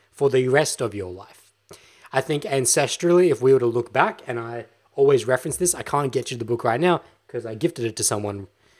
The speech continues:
<coughs> a few boot camps ago. One of my boot camp clients has my copy, uh, of The Red Queen by Matt Ridley. His, he, by far,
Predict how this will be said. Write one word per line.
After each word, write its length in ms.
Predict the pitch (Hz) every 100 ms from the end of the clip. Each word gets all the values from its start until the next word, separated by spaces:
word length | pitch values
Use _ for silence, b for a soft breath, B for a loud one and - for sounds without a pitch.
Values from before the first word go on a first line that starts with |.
| _
<coughs> 320 | _ _ -
a 600 | - 330 - - 139 117
few 180 | - 139
boot 160 | 208 -
camps 240 | 117 -
ago. 180 | 104 135
One 120 | 139
of 20 |
my 80 | 123
boot 180 | 127 190
camp 180 | 117 104
clients 260 | 101 98 -
has 160 | 95
my 140 | 101 98
copy, 360 | 110 202 240 - _ _ _ _ _ _ _ - b b b b _
uh, 480 | 135 131 131 127 135
of 340 | 139 139 127 120
The 80 |
Red 220 | 127 156 -
Queen 300 | 165 143 110
by 160 | 113
Matt 260 | 120 127 123
Ridley. 300 | 139 101 82 _ _ _ _ _ _ _ b b b _ _ _ _ _
His, 500 | - 165 175 190 - -
he, 540 | - 185 240 254 247
by 260 | 196 196 214
far, 480 | 208 160 123 120